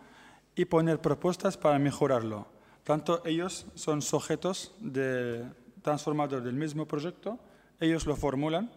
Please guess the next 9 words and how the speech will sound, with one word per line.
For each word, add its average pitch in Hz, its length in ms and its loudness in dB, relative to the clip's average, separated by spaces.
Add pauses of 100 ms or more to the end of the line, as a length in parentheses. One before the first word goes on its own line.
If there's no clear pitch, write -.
(260)
porque 135 260 -2
yo 151 240 2
en 139 100 -4
primera 147 300 -2
persona 139 480 -4
ni 135 180 -6
ellas 143 280 -4
somos 127 240 -12
profesores, 175 680 -4